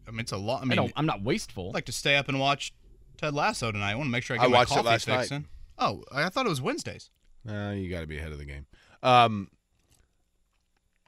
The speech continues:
Speaker 3: here's the thing. Uh, tonight, when you're watching Ted Lasso, Kevin,
Speaker 1: God. <laughs>
Speaker 3: at about,
Speaker 1: Chasing it
Speaker 3: at
Speaker 1: is
Speaker 3: about
Speaker 1: so
Speaker 3: two in the morning, which is about an hour after I go to bed, I'm gonna wake up tonight in a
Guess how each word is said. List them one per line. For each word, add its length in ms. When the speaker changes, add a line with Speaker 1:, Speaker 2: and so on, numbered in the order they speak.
Speaker 3:
here's 260
the 100
thing. 400
Uh, 80
tonight, 420
when 140
you're 120
watching 360
Ted 200
Lasso, 340
Kevin, 420
Speaker 1:
God. 100
<laughs> 100
Speaker 3:
at 100
about, 220
Speaker 1:
Chasing 180
it 100
Speaker 3:
at 0
Speaker 1:
is 60
Speaker 3:
about 200
Speaker 1:
so 40
Speaker 3:
two 200
in 80
the 60
morning, 560
which 180
is 120
about 200
an 120
hour 280
after 220
I 40
go 120
to 80
bed, 280
I'm 160
gonna 140
wake 220
up 120
tonight 420
in 100
a 160